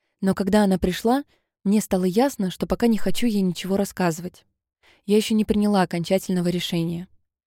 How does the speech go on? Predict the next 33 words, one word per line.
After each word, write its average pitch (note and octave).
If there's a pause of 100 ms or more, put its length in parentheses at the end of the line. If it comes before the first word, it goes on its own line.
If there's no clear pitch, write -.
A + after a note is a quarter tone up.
(480)
«Ради A3+
всего G3
святого», — E3 (220)
сказала F3
Луэн, — E3+ (300)
«ты G#3+
меня G#3+
нервируешь. F3 (260)
Либо F#3+
сядь, - (280)
либо A3+
помой F#3
посуду». F3 (960)
И F#3+
я A3
принялась A#3
мыть G#3+
посуду. F3+ (840)
«Что -
бы G#3
там F#3
ни G#3
было F3
у F3+
тебя F3+
на F3
уме, G3+ (340)
надеюсь, F#3+
все -
уладится», — F3+ (420)
сказала F#3
наконец F3
Луэн G3+